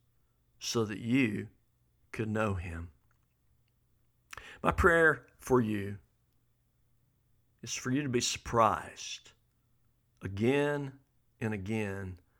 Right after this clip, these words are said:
by his presence this summer. May God just blow you away with his presence, because he is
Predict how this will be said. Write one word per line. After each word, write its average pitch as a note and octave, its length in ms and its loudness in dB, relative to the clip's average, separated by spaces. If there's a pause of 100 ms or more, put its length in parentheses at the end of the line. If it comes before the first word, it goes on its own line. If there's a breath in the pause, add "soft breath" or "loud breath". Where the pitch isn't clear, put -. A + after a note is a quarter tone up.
(360)
by A2 220 2
his A#2 160 2
presence A2 640 0
this G#2+ 180 -10
summer. G2 440 -4 (3000 soft breath)
May A2+ 100 -4
God B2 400 2 (1160)
just - 260 -4 (400)
blow C3 200 6
you G#2+ 180 2
away F#2+ 320 -12 (1400)
with G2+ 140 -2
his G#2 160 -2
presence, - 920 -4 (1080)
because A2 400 2
he B2+ 420 2
is G#2+ 560 0